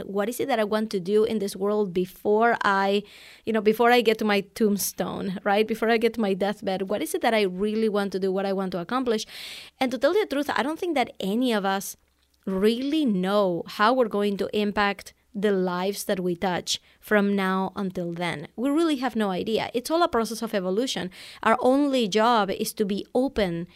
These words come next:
to that journey. So before I get into brass tacks, uh, for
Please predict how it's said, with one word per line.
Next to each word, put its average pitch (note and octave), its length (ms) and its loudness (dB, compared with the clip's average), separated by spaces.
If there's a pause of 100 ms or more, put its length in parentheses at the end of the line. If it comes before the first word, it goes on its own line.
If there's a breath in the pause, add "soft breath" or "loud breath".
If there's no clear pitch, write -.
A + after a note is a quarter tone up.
(200 soft breath)
to A#3+ 160 4
that E3+ 180 0
journey. E3 480 -4 (320 soft breath)
So A#3 400 2 (640)
before A3+ 260 0
I C#4+ 120 4
get B3 160 2
into A#3+ 260 2
brass G3 440 0
tacks, F#3+ 420 -4 (500 loud breath)
uh, G#3+ 320 6
for B3 160 -2